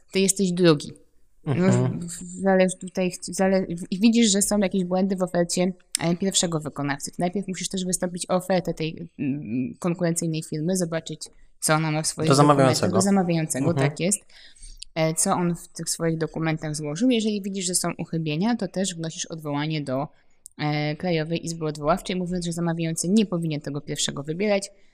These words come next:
Speaker 1: gdyż i wskazujesz, em, w takim odwołaniu właśnie z-, zarzuty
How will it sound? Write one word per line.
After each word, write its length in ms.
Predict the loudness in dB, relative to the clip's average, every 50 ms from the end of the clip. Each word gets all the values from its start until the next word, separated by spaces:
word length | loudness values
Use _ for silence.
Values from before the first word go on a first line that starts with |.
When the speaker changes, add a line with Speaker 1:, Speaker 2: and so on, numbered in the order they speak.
| _ _ _
Speaker 1:
gdyż 540 | -4 -4 -4 -2 -2 -2 -2 -2 -4 _ -20 _ _ _ -20 _ 0
i 160 | 4 4 4 4
wskazujesz, 680 | 2 0 0 0 2 2 2 4 4 4 2 2 0 0
em, 640 | 0 0 0 0 0 0 -2 -4 -4 -4 -4 -6 -6
w 60 | -6
takim 240 | -8 -8 -6 -6 -4 -4
odwołaniu 540 | -4 -2 0 2 2 4 4 4 2 0 -2 _ _
właśnie 320 | -8 -8 -6 -6 -6 -6 -6
z-, 100 | -8 -14 -18 -14 -8 -2
zarzuty 520 | 0 2 4 4 2 2 2 0 -2 -2